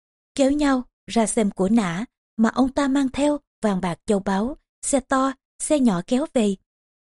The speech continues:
Các phụ lão nhìn khí thế đó, thì nhào đón rước người họ hàng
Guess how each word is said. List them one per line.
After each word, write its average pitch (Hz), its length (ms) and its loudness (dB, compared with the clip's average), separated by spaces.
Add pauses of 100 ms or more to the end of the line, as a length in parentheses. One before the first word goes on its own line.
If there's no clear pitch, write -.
(300)
Các 370 220 -2
phụ 226 140 4
lão 190 320 0
nhìn 240 260 2
khí 233 140 -4
thế 262 180 0
đó, 254 340 -2 (380)
thì 262 220 0
nhào 208 220 2
đón 220 200 0
rước 330 300 -4
người 208 140 2
họ 180 180 -2
hàng 202 300 -2